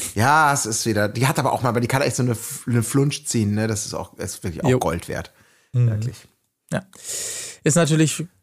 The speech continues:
Speaker 2: die Frage, wie motiviert man dann noch in so ein Spiel geht, das da heißt Balla Balla, das, äh, ansteht als nächstes, haben wir, glaub ich, auch noch nicht gesehen. Viele neue Spiele diese Staffel dabei.
Speaker 1: Mhm.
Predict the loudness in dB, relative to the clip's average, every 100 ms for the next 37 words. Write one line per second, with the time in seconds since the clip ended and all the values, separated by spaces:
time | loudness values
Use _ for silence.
0 | _ _ -2 2 4 4 2 2 2 2
1 | 2 2 2 2 0 2 0 0 -2 0
2 | 0 -2 0 0 2 2 0 0 -2 0
3 | 2 2 2 2 2 -2 0 2 4 4
4 | 4 4 2 0 -8 _ -4 -2 -2 -4
5 | 0 2 2 0 -2 -2 -2 -2 -2 0
6 | 0 -2 0 0 2 0 0 0 2 2
7 | 2 0 0 2 2 2 0 0 2 2
8 | 2 0 0 2 4 4 2 2 2 4
9 | 2 0 0 0 0 0 2 2 0 0
10 | 2 4 2